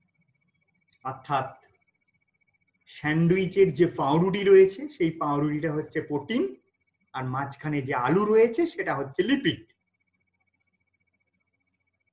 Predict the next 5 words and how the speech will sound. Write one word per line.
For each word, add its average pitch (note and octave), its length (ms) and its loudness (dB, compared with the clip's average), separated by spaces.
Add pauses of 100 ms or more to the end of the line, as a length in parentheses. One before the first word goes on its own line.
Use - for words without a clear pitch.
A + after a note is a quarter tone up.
(300)
পরবর্তীকালে G#3 880 2
রবার্টসন B3 760 2
বলেন G#3+ 280 6
একজন D#3 300 -2
সায়েন্টিস্ট, C#3 680 -4